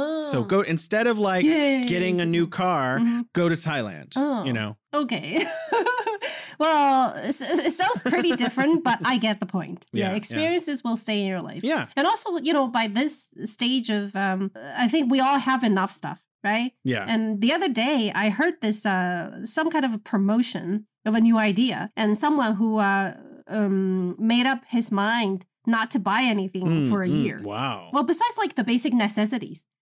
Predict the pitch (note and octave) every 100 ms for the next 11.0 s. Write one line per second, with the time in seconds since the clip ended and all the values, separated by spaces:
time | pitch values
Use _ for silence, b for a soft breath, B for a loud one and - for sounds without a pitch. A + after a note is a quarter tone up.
0 | _ - C4 - _ C#4 - F#4+ G4+ -
1 | - C4 D4+ D#4 B3+ G#3 - F3 F#3+ -
2 | E3 F2+ A#2 - - A3 A3 B3 A#3 B3+
3 | E4 F4 E4+ D#4+ - G#3 G3+ - - G#3
4 | F4+ A4+ G#4 F#4 F4+ - D#4+ F4+ F4 E4+
5 | F4 - C#4+ C#4+ _ - D#4+ - E4 G#4
6 | G4 G4+ - F#3 - - - D4+ C#4 -
7 | F4 F#4 C4+ D4 A3 F#3 G3 F#3 F3+ G#3+
8 | G3 G#3+ A#3+ A#3 C4+ C4+ E4 D4 D#3 F3+
9 | - _ - A#3+ A#3+ D4 C#4+ C4+ A#3+ A3
10 | G#3 G3 C#4 - C#4 A3+ G#3 G#3 G#3